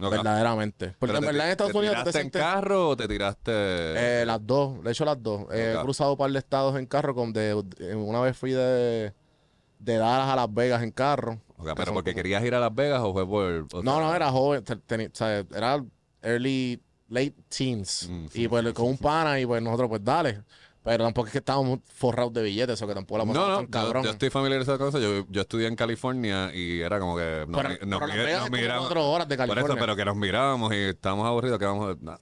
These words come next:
Speaker 1: vámonos
Speaker 2: Ajá.
Speaker 1: para Las Vegas".
Speaker 2: Sí,
Speaker 1: O sea,
Speaker 2: sí.
Speaker 1: como que no teníamos nada de dinero, ¿entiendes?
Speaker 2: Literal.
Speaker 1: Así que,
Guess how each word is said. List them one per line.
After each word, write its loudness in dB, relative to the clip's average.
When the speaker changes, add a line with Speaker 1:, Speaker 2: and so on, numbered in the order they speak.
Speaker 1:
vámonos -8
Speaker 2:
Ajá. -6
Speaker 1:
para 2
Las -4
Vegas". -4
Speaker 2:
Sí, -8
Speaker 1:
O -6
sea, 0
Speaker 2:
sí. -8
Speaker 1:
como 0
que -2
no -6
teníamos -4
nada -4
de -8
dinero, -6
¿entiendes? -4
Speaker 2:
Literal. -4
Speaker 1:
Así -6
que, -8